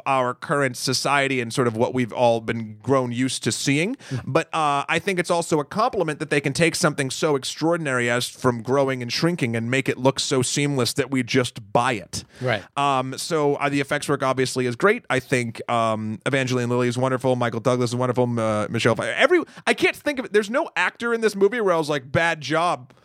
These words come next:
Speaker 1: Like, they're all taking it and having a lot of fun and
Speaker 2: Yeah.
Speaker 1: doing the most they can with, uh, with the script they're given. Even Lawrence Fishburne, poor Lawrence Fishburne, who's given nothing.
Speaker 2: Right.
Speaker 1: I digress. I think this film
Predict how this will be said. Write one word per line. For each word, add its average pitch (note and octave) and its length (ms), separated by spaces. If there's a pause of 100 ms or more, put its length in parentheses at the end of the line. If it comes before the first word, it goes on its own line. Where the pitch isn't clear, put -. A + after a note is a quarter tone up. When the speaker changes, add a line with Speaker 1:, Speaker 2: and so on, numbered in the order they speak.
(140)
Speaker 1:
Like, G3+ 260
they're G#3+ 200
all D#4 440
taking C4+ 380
it G3+ 160
and F3 120
having G#3 280
a G#3 40
lot G3 200
of F3+ 80
fun G3+ 540
and E3+ 200
Speaker 2:
Yeah. E3 60
Speaker 1:
doing F#3 340
the F#3+ 100
most D#3+ 260
they E3+ 100
can D3 360
with, D3 340
uh, D#3 380 (120)
with E3+ 200
the G3 80
script - 260
they're C#3 100
given. G2+ 300 (220)
Even C4 200
Lawrence B3+ 280
Fishburne, G3+ 420
poor D#4+ 300
Lawrence A3+ 340
Fishburne, G3+ 420
who's D#3 200
given D3 500
nothing. D3+ 520 (180)
Speaker 2:
Right. C3 340
Speaker 1:
I A#3+ 140
digress. G3 400 (260)
I G#3+ 100
think E4 320
this B3+ 220
film D3 460